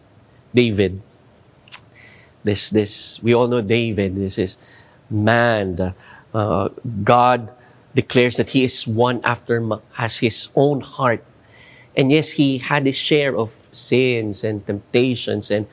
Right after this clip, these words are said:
life challenges. This is David, one who knew the hardships of life when he worked as a shepherd. He knew the challenges and the weight of leadership when he became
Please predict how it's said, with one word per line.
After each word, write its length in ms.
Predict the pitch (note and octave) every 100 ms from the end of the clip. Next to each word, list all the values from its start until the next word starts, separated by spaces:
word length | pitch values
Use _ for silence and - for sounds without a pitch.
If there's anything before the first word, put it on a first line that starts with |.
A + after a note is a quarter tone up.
| - - -
life 320 | A2+ A#2+ -
challenges. 580 | - A2 G#2 G2+ G2+ G2+
This 180 | D#3+ E3
is 240 | D3 - -
David, 540 | A#2 A2+ B2+ A#2+ G2+ G2+
one 320 | B2 D3 C#3+
who 200 | C3 A#2+ - - - C3
knew 240 | C3 C#3+
the 100 | A#2+
hardships 920 | - C3+ A#2 - - G2 - - - - _ _ _
of 180 | A#2 -
life 400 | A2 A2+ A2+ G2+
when 160 | A2 A#2
he 80 | A#2
worked 500 | G2+ A#2+ - - A2
as 160 | - -
a 160 | G2+
shepherd. 640 | F#2+ - A#2+ - G#2 F#2 F#2+ _ - - -
He 200 | - D3
knew 200 | C#3 D3
the 140 | C3+ B2+
challenges 880 | - - C#3+ D#3 D3 C3 A#2 A#2
and 140 | B2 A2+
the 80 | A2
weight 500 | A2 C#3+ D3 - - -
of 200 | A2+ -
leadership 720 | B2+ C#3 B2 A#2+ - G#2+ - - - -
when 140 | A#2+
he 120 | A#2
became 400 | A#2 A2+ A2+ G#2